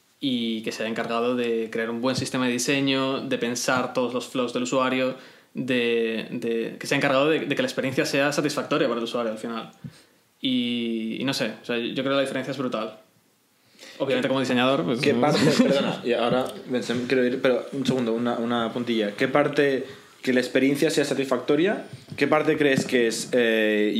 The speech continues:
Speaker 2: U X y qué parte es marca?
Speaker 1: Marca. Uf.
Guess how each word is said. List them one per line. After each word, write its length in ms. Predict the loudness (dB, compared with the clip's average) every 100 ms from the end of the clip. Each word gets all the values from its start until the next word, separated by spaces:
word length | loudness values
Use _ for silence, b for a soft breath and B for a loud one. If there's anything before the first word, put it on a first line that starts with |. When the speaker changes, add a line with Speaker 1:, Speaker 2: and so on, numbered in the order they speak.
| 4
Speaker 2:
U 100 | 4
X 500 | 2 -2 -8 -10 -16 _ _
y 80 | 0
qué 100 | 2
parte 440 | 2 2 4 4 2
es 120 | 0
marca? 540 | 0 0 0 -4 -8 -16 -20 _ _ -20 -20 -20 _ -20 -4
Speaker 1:
Marca. 460 | -2 0 -2 -6 -10 -16 B B B -12 -8
Uf. 300 | -6 -8